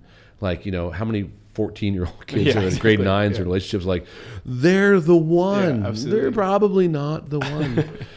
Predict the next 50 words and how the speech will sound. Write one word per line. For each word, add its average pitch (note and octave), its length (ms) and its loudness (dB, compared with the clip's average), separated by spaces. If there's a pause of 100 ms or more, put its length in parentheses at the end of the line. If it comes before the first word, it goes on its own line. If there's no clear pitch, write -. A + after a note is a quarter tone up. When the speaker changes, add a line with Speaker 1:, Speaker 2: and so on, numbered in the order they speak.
(240)
Speaker 1:
But G#2+ 120 2
I C3 140 6
thought C#3 340 4
when G#2+ 80 2
I G2 60 4
broke G#2 160 2
up G2 60 0
with F#2+ 40 -2
this F#2+ 80 -2
girl G#2 140 0
in F2+ 60 -2
grade E2+ 160 -2
twelve, A#2 320 -4 (440)
um, E2+ 420 -6 (120)
that F#2 120 -6
I A#2 140 -2
was, F2+ 300 -6 (140)
it E2+ 120 -10
was F#2 160 -4
over. B2+ 180 0
Like, E2 140 -4
my G2 100 0
life F#2+ 320 -4
was E2+ 120 -6
over. A2 320 -6 (300)
I A2 100 -2
have D3+ 140 2
to A2+ 60 -2
be F#2+ 80 0
honest, G#2+ 420 -2
I G2+ 100 -4
really G#2+ 420 -2
can't B2+ 240 -6
remember F#2 220 -6
her F2+ 100 -4
last E2+ 280 -8
name. F#2 340 -14
Speaker 2:
<laughs> - 60 -16 (560)
Yeah, A#2 160 -14
there G2+ 120 -12
you G2+ 80 -10
go. A2 160 -14
She - 120 -20
probably C#3 200 -10
can't A2 140 -10
remember G#2 240 -10
yours G#2 280 -10
either. A2+ 160 -12
Speaker 1:
She A#2 60 -16
probably D#3+ 140 2